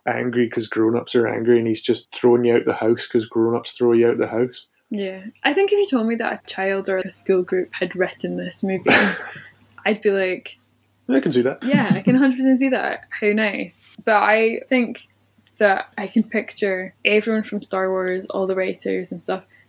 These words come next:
Speaker 2: sitting around a table brainstorming and then going, "Let's imagine we're the kids," and thinking that they're so funny and so clever and so smart for trying to imagine how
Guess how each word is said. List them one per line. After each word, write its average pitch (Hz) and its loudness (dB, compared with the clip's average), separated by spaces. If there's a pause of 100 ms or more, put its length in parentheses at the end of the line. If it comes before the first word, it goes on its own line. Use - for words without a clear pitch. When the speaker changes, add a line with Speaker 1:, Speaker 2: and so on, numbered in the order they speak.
(120)
Speaker 2:
sitting 220 -2
around 202 -4
a 190 -4
table 190 2 (340)
brainstorming 190 -2
and 196 -4
then 190 -6
going, 185 -6
"Let's 214 4
imagine 208 2
we're 202 2
the 202 -6
kids," - -4
and 185 -8
thinking 190 -2
that 180 2 (140)
they're 185 2
so 190 0
funny 185 0
and 180 -2
so 190 0
clever 190 2 (120)
and 190 -4
so 185 2
smart 185 0
for 190 4
trying 185 0
to 190 -2
imagine 185 -2 (200)
how 190 4